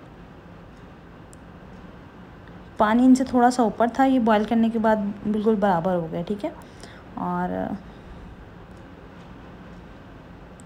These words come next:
ये देखें जी, इसकी स्मेल बहुत अच्छी आ रही है।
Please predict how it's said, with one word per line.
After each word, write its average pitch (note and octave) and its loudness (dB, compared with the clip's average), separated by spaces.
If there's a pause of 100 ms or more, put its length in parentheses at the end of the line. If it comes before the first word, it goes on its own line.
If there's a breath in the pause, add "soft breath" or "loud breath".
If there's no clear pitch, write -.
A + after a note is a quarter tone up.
(380)
ये G#3 -2
देखें F3 -6
जी, F#3+ -8 (1800)
इसकी A3+ -4
स्मेल A3+ 2
बहुत G3 0
अच्छी A3+ -4
आ G#3 2
रही G3+ -2
है। G#3 -4